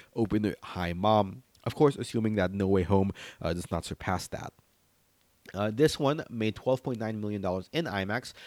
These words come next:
as the third best imax, uh, fi-, uh, total for a local film. Uh, with Monday numbers from China already at seventy-five point one million dollars,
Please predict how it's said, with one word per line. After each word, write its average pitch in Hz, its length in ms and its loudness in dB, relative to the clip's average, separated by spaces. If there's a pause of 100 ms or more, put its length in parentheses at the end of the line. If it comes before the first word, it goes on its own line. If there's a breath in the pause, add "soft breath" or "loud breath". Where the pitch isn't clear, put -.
(120 loud breath)
as 101 120 -2
the 110 80 -16
third 127 360 -2
best 110 260 -2
imax, 104 560 -4
uh, 92 220 -4 (200)
fi-, - 140 -6
uh, 92 300 -2
total 101 340 0
for 101 340 -2
a 90 100 -4
local 90 300 -4
film. 151 380 4 (300 loud breath)
Uh, 120 240 2
with 123 160 2
Monday 151 300 0
numbers 143 280 -2
from 120 160 -8
China 117 320 -4
already 110 300 0
at 95 120 -4
seventy-five 110 600 -4
point 98 300 -8
one 143 180 0
million 139 220 0
dollars, 127 340 2